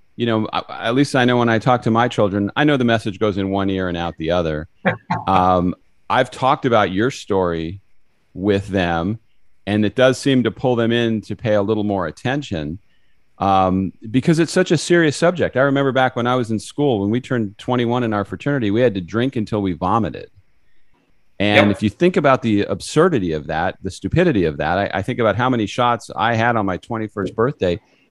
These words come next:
Speaker 1: I think by the, you know, the grace of God, I'm still alive. I don't even know how I'm still here.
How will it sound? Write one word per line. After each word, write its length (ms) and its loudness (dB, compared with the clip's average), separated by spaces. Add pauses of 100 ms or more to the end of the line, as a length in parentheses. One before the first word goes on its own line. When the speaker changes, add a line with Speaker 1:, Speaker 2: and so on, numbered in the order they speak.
Speaker 1:
I 60 0
think 240 0
by 220 4
the, 100 4
you 200 0
know, 240 -2 (520)
the 80 -10
grace 280 0
of 120 -6
God, 200 4
I'm 120 -2
still 200 0
alive. 480 2
I 80 -2
don't 120 -2
even 160 -2
know 100 0
how 120 0
I'm 140 -2
still 220 -4
here. 480 -4